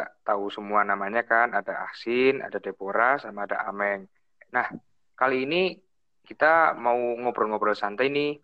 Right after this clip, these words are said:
kita mau ngob-, ngomongin tentang kenapa sih mereka semua ini, mereka milih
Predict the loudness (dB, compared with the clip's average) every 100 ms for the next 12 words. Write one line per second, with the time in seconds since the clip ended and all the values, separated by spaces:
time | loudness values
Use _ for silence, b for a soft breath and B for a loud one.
0 | _ _ _ -2 2 4 2 -2 -2 -2
1 | -4 -6 -2 0 0 -2 0 0 0 -6
2 | _ _ -2 0 0 0 0 -4 -6 -2
3 | 0 0 -2 -2 -2 -2 -4 -6 _ _
4 | _ _ _ _ -6 -6 2 4 4 2
5 | 0 4 4 2